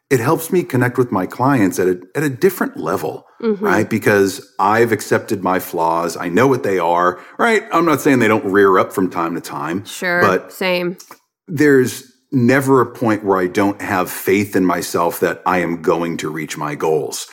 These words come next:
Speaker 1: It's just a matter of time. Might not happen in the time frame that I want, but I am going to get there no matter what.
Speaker 2: Yeah.
Speaker 1: And I think, you know,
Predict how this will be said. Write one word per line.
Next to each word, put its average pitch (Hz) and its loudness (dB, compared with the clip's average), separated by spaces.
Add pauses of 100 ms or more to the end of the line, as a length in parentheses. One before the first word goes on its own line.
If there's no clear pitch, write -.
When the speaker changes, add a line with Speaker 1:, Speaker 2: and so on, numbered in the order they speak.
(160)
Speaker 1:
It's - -10
just 127 0
a 120 4
matter 120 4
of 110 0
time. 117 -2
Might 123 2
not 139 0
happen 123 0
in 117 2
the 107 2
time 113 -2
frame 107 -2
that 90 0
I 85 -2
want, 95 0 (420)
but 95 0
I 95 2
am 87 -2
going 82 -2
to - -8
get 76 -8
there 76 -8
no 71 -8
matter 71 -10
what. - -12 (560)
Speaker 2:
Yeah. 180 -10
Speaker 1:
And 185 0
I 95 4
think, 117 0
you 123 2
know, 95 4